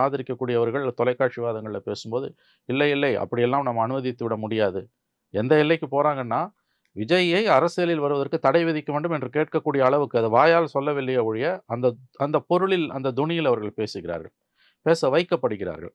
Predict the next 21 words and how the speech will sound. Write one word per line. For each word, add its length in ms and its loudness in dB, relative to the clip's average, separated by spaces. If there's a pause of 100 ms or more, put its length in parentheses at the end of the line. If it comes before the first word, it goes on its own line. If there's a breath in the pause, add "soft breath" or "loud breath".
திமுகவால் 680 6
ஏவி 180 2
விடப்பட்டிருக்கக்கூடிய 760 -4
இந்த 100 -4 (120)
கூலிப்படை 400 -2 (300)
விஜய் 280 0 (180)
அரசியலில் 520 0 (160)
இருப்பதற்கே 500 -2
தடை 300 0
விதிக்க 300 -4
வேண்டும் 260 -2
என்பதை 260 -2 (180)
தாண்டி, 320 2 (180)
மறுபடியும் 380 -4
சொல்லுகிறேன், 440 -8
விஜய் 260 0
ரசிகர்களுக்கு 580 -2 (480 soft breath)
இருபத்தாறு 500 4
தேர்தலில் 500 0
வாக்களிக்க 520 0
தடை 160 0